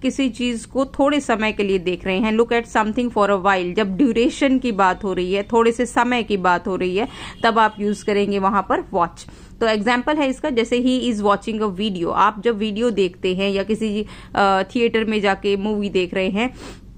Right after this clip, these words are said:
वहां आप किसी चीज को थोड़े से समय के लिए देखते हैं, तो वहां पर आप यूज करने वाले हैं वॉच।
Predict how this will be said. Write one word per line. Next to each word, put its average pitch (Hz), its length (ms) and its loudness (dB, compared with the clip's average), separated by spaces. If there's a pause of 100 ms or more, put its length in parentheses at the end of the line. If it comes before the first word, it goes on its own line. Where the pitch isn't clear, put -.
(560)
वहां 233 340 2
आप 226 240 4
किसी 226 240 -4
चीज 214 340 -4
को - 140 0
थोड़े 247 340 2
से 269 120 -4
समय 233 380 0
के 220 160 -2
लिए 185 200 0
देखते 180 400 -4
हैं, 226 180 0
तो 226 140 0
वहां 196 220 2
पर 190 180 -2
आप 180 200 0
यूज 185 260 -4
करने 185 280 -4
वाले 180 220 -2
हैं 262 340 -2
वॉच। - 440 -8